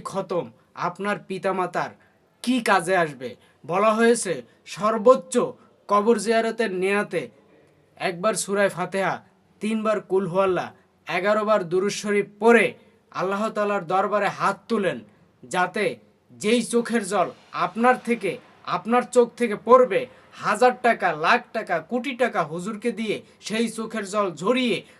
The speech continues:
কোনো লাভ হবে না আপনার পিতামাতার। আমার কথা বিশ্বাস হলো না, আপনি যান কোরআন এবং হাদিসের দিকে, তাহলেই আপনি আমার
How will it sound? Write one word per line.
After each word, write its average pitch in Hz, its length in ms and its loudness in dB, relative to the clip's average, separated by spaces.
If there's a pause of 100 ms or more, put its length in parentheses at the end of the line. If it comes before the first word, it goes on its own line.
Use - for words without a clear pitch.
কোনো 247 200 6 (140)
লাভ 180 160 4 (100)
হবে 233 220 2
না 262 100 -2 (180)
আপনার 175 340 0
পিতামাতার। 143 540 -10 (360)
আমার 214 280 0
কথা 214 240 -4 (140)
বিশ্বাস 233 400 -4
হলো 240 220 0
না, 165 60 -2 (280)
আপনি 202 280 -2 (120)
যান 180 140 2 (120)
কোরআন 208 300 2
এবং 180 180 -4 (100)
হাদিসের 160 520 -6
দিকে, 117 220 -16 (520)
তাহলেই 202 440 2
আপনি 185 280 0
আমার 170 260 -2